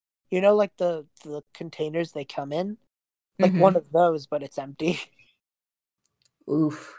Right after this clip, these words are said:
Speaker 2: Caleb.
Speaker 1: And I bet you there's, like,
Speaker 2: She just, like,
Speaker 1: his
Speaker 2: takes
Speaker 1: bed
Speaker 2: one
Speaker 1: is a
Speaker 2: look at him and
Speaker 1: mess.
Speaker 2: goes,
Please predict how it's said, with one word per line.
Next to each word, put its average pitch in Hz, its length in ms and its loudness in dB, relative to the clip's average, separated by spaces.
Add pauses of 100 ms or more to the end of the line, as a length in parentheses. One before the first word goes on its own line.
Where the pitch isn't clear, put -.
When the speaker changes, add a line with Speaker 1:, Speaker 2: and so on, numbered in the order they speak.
(140)
Speaker 2:
Caleb. 135 520 -4 (840)
Speaker 1:
And 196 100 8
I 190 80 4
bet 190 280 6
you 240 80 6
there's, 190 240 2
like, 165 220 2 (1160)
Speaker 2:
She - 240 2
just, 180 140 0
like, 220 100 10
Speaker 1:
his - 60 -10
Speaker 2:
takes 170 120 4
Speaker 1:
bed 170 140 8
Speaker 2:
one 156 80 0
Speaker 1:
is 202 60 -2
a 233 60 2
Speaker 2:
look 214 80 -4
at - 20 2
him 247 60 4
and 247 80 6
Speaker 1:
mess. - 320 -10
Speaker 2:
goes, 151 200 -14